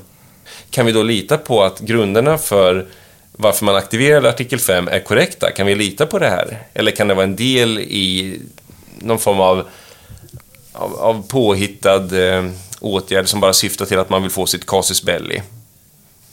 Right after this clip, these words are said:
Allting kan hända med nato. Och jag vill även säga det också, att vissa säger att vi måste kunna försvara oss i Sverige. Och nato, nu har vi inget försvar kvar och då innebär ju nato ändå en försäkring.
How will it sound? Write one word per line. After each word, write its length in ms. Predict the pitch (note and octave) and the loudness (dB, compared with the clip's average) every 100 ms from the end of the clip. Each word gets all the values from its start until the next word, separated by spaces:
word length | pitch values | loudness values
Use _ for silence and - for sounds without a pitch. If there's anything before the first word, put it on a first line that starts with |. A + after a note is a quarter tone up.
| - _ _ - - - | -20 _ _ -20 -20 -2
Allting 300 | G#2+ B2 D#3 | 0 0 2
kan 140 | C#3 | 2
hända 220 | C3 A2+ | 4 4
med 120 | C3+ D3+ | 6 4
nato. 400 | G#2 - F#2+ G2 - - - | 4 2 0 -2 -10 -20 -2
Och 360 | A2+ A2 G#2 - - - _ - _ _ _ | 2 2 2 -6 -20 -20 _ -20 _ _ _
jag 80 | A#2 | 2
vill 100 | B2 | 4
även 200 | B2+ A#2 | 4 4
säga 340 | G#2 C#3 A2+ A2+ | 2 4 4 4
det 100 | F#2 | 4
också, 240 | F2+ - | 2 0
att 80 | F#2 | 0
vissa 220 | A#2+ C3 | 0 2
säger 140 | A2 | 2
att 60 | A2+ | 2
vi 80 | C3+ | 2
måste 220 | C#3+ - | 0 0
kunna 140 | C3 | 0
försvara 560 | A#2 A2+ - G2 G2+ F#2 | 2 2 2 4 4 4
oss 160 | E2+ F#2 | 2 2
i 40 | |
Sverige. 380 | - D#2+ - E2 | 2 0 0 -2
Och 160 | A2+ - | -2 -2
nato, 320 | A2+ B2 A#2+ | 2 4 2
nu 140 | - B2 | 0 4
har 200 | A2+ E2 | 4 4
vi 80 | C3+ | 2
inget 140 | G#2 | -2
försvar 280 | A#2+ A2 A2 | 0 0 0
kvar 340 | - - - | -2 0 2
och 80 | C3+ | 2
då 80 | C3+ | 0
innebär 240 | C3+ G#2 | 0 2
ju 100 | C#3 | 4
nato 340 | C3+ G#2 C3 C#3+ | 4 4 4 2
ändå 180 | C3 | 2
en 60 | C3+ | 0
försäkring. 520 | - - A#2+ - D#3+ | 0 0 0 -2 -6